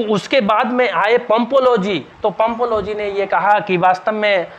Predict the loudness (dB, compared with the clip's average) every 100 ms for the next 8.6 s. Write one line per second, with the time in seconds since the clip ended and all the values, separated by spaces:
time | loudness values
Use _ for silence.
0 | -16 -4 0 2 2 0 0 0 0 -2
1 | 0 -2 -2 -2 -2 0 -2 -2 -4 -4
2 | -14 -8 -4 -4 -6 -6 -6 -8 -10 -10
3 | -10 -12 -18 -20 -6 -2 2 0 0 -2
4 | 0 0 0 -2 -2 -4 -2 -4 -2 -4
5 | -2 -2 0 0 0 -2 -4 -6 -10 -6
6 | -4 -2 -4 -2 -2 -2 -4 -2 0 0
7 | -2 -4 -2 -2 -2 -2 -2 -2 -2 0
8 | -2 -4 -4 -2 -2 -2